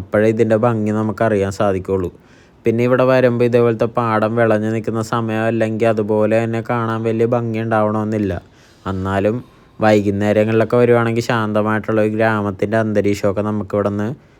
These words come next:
കാണാൻ പറ്റും. ഞാൻ നേരത്തെ പറഞ്ഞ പോലെ തന്നെ ഭാരതപ്പുഴയിൽ ഇപ്പോൾ വെള്ളമില്ലാത്തതുകൊണ്ട് നമുക്ക് അങ്ങോട്ടേക്കൊക്കെ ഇറങ്ങാൻ സാധിക്കും. പക്ഷെ പലയിടങ്ങളിൽ ചെളി കാണാൻ സാധ്യതയുണ്ട്. അതുകൊണ്ട് ഇറങ്ങുന്നവർ മാക്സിമം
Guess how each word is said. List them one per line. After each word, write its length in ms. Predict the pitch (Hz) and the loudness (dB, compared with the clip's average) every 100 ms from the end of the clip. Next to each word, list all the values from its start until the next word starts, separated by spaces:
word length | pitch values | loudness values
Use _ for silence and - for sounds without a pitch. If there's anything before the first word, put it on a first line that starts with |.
| _ 117 | _ 0
കാണാൻ 260 | 110 104 101 | 2 2 0
പറ്റും. 260 | 90 85 - _ - 113 | -2 -6 -10 _ -6 -2
ഞാൻ 160 | 110 117 | 0 0
നേരത്തെ 280 | 123 120 120 | 0 0 0
പറഞ്ഞ 220 | 127 120 113 | 2 2 0
പോലെ 140 | 110 110 | 0 -2
തന്നെ 180 | 113 113 113 | -2 -2 -2
ഭാരതപ്പുഴയിൽ 640 | 107 98 104 98 104 107 | -2 -2 -4 -2 -2 -2
ഇപ്പോൾ 180 | 107 107 | -4 -2
വെള്ളമില്ലാത്തതുകൊണ്ട് 760 | 110 98 101 107 101 101 104 104 107 | -2 0 -2 -2 -2 -2 -4 -2 -4
നമുക്ക് 240 | 98 101 | -4 -4
അങ്ങോട്ടേക്കൊക്കെ 560 | 101 98 95 95 95 104 101 | -4 -4 -4 -4 -6 -4 -4
ഇറങ്ങാൻ 260 | 95 95 95 | -4 -6 -2
സാധിക്കും. 400 | 98 87 85 - _ - | -2 -2 -8 -12 _ -8
പക്ഷെ 220 | 98 127 120 | -4 -2 0
പലയിടങ്ങളിൽ 640 | 120 107 117 117 120 117 117 120 | 0 2 2 2 0 0 -2 0
ചെളി 220 | 117 104 110 | 0 2 2
കാണാൻ 220 | 113 110 117 | 0 0 0
സാധ്യതയുണ്ട്. 520 | 113 104 104 107 101 98 | 0 0 -2 0 -2 -2
അതുകൊണ്ട് 260 | 98 98 107 | -2 -2 -2
ഇറങ്ങുന്നവർ 480 | 104 101 98 101 101 110 | -2 -2 -4 -4 -2 -2
മാക്സിമം 420 | 113 104 - 98 | -2 -4 -6 -6